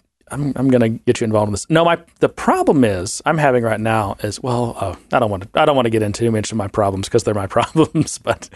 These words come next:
I have, um, several projects that are,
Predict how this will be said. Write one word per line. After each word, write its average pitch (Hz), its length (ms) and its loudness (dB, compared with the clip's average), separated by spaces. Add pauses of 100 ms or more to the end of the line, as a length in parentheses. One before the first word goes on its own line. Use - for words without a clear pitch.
(760)
I 156 100 0
have, 170 440 2
um, 110 420 2 (1800)
several 185 440 0
projects 120 560 0
that 113 260 2
are, 101 380 2